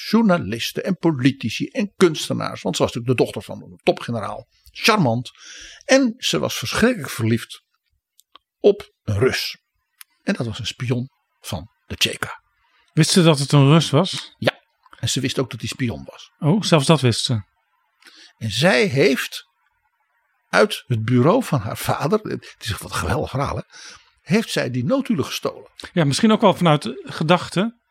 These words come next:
Speaker 2: Mijn vader vindt eigenlijk ook maar niks, die Hitler. Dus zo erg is het niet als ik dat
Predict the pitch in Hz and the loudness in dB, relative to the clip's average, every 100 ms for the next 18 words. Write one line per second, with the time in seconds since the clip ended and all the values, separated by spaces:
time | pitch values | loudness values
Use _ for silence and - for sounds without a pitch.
0 | _ _ _ _ 160 156 135 170 165 131 | _ _ _ _ 0 4 6 6 4 2
1 | 151 147 160 135 196 170 147 135 - - | 2 2 0 0 2 4 4 4 -2 -8
2 | _ - 131 131 143 135 107 113 _ 127 | _ -2 2 4 2 0 -6 -8 _ -8
3 | - 156 170 147 117 165 165 147 127 127 | 0 2 4 0 0 -2 0 2 0 -2
4 | 131 123 120 - | -2 -2 -4 -8